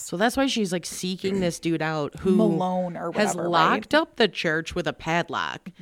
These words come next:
Speaker 2: Yes.
Speaker 1: is just, like, drinking in a cemetery.
Speaker 2: Yes, he's drinking a pint of Seagram Seven.
Speaker 1: No one should seek counsel from this man.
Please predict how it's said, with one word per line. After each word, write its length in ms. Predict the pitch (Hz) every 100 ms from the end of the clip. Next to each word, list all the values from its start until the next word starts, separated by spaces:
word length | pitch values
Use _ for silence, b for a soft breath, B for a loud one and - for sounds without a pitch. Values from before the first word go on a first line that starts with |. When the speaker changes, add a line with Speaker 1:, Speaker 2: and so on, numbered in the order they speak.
| B
Speaker 2:
Yes. 200 | - 190 196
Speaker 1:
is 180 | 196
just, 160 | 170 185
like, 140 | 190
drinking 500 | 151 151 147 143 147
in 80 | 143
a 100 | 135
cemetery. 480 | - 117 - - 208
Speaker 2:
Yes, 140 | - -
he's 280 | 214 226 190
drinking 680 | 220 240 285 311 320 311 -
a 100 | 190
pint 560 | - - 214 214 233 -
of 160 | 175
Seagram 580 | - - 202 196 277 302
Seven. 580 | 156 175 147 127 - 127
Speaker 1:
No 200 | 190 208
one 340 | 247 240 208
should 260 | 180 - 160
seek 180 | 160 -
counsel 600 | 151 113 104 - - - _ _
from 220 | - 151
this 180 | 131 127
man. 320 | - - -